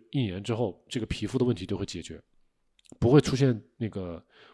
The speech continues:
不紧致的、永远不紧致的状态，不会。只要你做好断食，它就会把这个多余的皮肤都给你干掉。啊，刘霞，你说你今年生酮，体重降得不多，但是被碳水绑架了，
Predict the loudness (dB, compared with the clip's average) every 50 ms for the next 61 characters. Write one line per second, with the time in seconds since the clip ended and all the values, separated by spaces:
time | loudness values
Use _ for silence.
0 | _ 0 0 0 0 -4 -6 -6 -6 -4 -4 -4 -2 0 4 4 4 4 4 2
1 | -2 -2 -2 -4 -10 -8 -8 -8 -6 -6 -6 -8 -8 -10 -14 -14 -12 -10 -8 -6
2 | -6 -8 -10 _ _ _ _ _ _ _ _ _ _ 0 2 2 2 4 4 4
3 | 4 4 4 0 0 0 -2 -4 -8 -12 -14 -16 _ _ _ _ -14 -10 -8 -4
4 | -2 -2 -2 -2 -4 -8 -6 -6 -6 -2 4 6 6 6 6 4 0 -2 -4 -4
5 | -6 -4 -2 0 0 0 0 -2 -2 -2 -2 0 -2 -4 -6 _ _ _ _ _
6 | _ _ _ _ _ _ _ _ _ _ _ _ _ _ _ _ _ _ _ _
7 | _ _ _ _ _ _ _ _ _ _ _ _ _ _ _ _ _ _ _ _
8 | _ _ -6 -2 -2 0 0 -2 -4 -6 -2 2 4 4 4 4 2 0 0 0
9 | 0 0 2 2 4 4 2 2 0 -2 0 0 2 2 2 0 0 0 -2 -2
10 | -4 -4 -6 -6 -8 -10 -8 -6 -6 -2 -2 -2 -2 -2 -4 -6 -8 -8 -6 -4
11 | -4 -2 -2 -2 -2 -2 -4 -6 -8 _ _ _ _ _ _ _ _ _ _ _
12 | _ -6 -6 -4 -2 -2 -2 -2 -2 -2 -4 -6 -8 -10 _ _ _ _ _ _
13 | _ _ _ _ _ _ _ _ _ _ _ _ _ 0 0 0 0 -2 -6 -6
14 | -2 0 0 2 0 -2 -4 -6 -8 -6 -6 -6 -6 -6 -10 -14